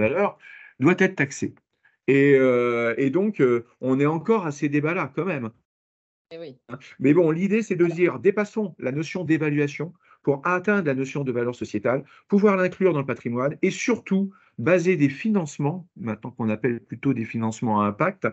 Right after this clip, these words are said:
Speaker 1: baser des financements à impact pour continuer l'évaluation, euh, sur cette valeur associative. Donc voilà, c'était un petit peu cet ensemble-là qui avait, euh,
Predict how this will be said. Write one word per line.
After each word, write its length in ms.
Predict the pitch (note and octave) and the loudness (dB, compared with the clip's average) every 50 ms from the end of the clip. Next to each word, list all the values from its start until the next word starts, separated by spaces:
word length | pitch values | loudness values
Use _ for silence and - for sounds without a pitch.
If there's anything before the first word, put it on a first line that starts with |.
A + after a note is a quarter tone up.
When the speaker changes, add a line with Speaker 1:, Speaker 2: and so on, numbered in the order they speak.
| - - - - - - - | -6 -10 -20 -20 -18 -14 -2
Speaker 1:
baser 320 | - C3+ D#3+ E3+ E3+ F#3 F3 | 2 4 4 6 6 4 4
des 140 | C#3+ C#3+ | 4 2
financements 640 | C#3+ - G#3 G3 G3 F#3 E3+ - - E3+ D#3+ D#3 D3 - | 2 0 0 0 0 -2 -2 -4 -4 -4 -2 -2 0 0
à 60 | B2+ | 0
impact 400 | A#2+ B2 A#2+ - F#3 G#3+ G3+ - | 0 0 0 0 0 0 -2 -4
pour 140 | - C#3 C#3 | -8 -10 -4
continuer 520 | - G#3 G3+ G3 - - G3+ G3+ A#3 B3 A3 | 0 2 2 2 2 2 2 4 4 4 4
l'évaluation, 760 | F3 D3 B2 A#2+ A#2 A#2 A#2 A#2 A#2+ A#2 - - G3 G#3+ G3+ - _ _ - - - - - | 2 2 2 0 0 0 0 -2 -2 -4 -4 -4 -4 -4 -4 -8 _ _ -20 -20 -18 -4 0
euh, 300 | B2+ B2+ B2+ B2+ B2 B2 | 4 4 6 6 6 4
sur 280 | B2 - - B3 B3 B3 | 2 0 0 0 0 0
cette 200 | - - D3 C3 | 0 0 0 2
valeur 260 | C#3+ C#3+ D3+ D#3+ C#3+ | 2 2 2 0 0
associative. 600 | C#3+ C#3+ C#3 C#3 - - B2+ B2 - - - - _ _ _ _ _ _ _ - - _ | -4 -6 -6 -10 -10 -10 -10 -10 -10 -14 -16 -16 _ _ _ _ _ _ _ -20 -6 _
Donc 100 | - D3+ | 2 4
voilà, 240 | E3 F3 D3+ A#2 G#2 | 6 6 6 6 4
c'était 220 | - E3+ D#3+ - | 2 0 0 2
un 80 | F#3+ F#3 | 2 0
petit 160 | F3 - G3 | 0 -2 -4
peu 240 | E3+ - G#3+ A3+ A3 A3+ - - - | 0 2 2 2 2 0 -6 -16 -6
cet 260 | - - F3 E3+ - | -2 0 0 0 0
ensemble-là 720 | G#3 G#3 G3+ - G3+ F#3+ E3+ E3 E3 D#3+ D#3+ F3 F#3 G3+ | -2 -2 -2 -2 -2 0 2 2 2 4 4 4 2 2
qui 220 | G3 - E3 D3 C#3 | 0 0 0 2 2
avait, 380 | C3+ C3+ D3 D#3 D#3+ D#3 D#3 | 2 2 2 2 2 2 2
euh, 240 | D3 B2+ A#2+ A#2+ A#2+ | 2 2 0 -2 -2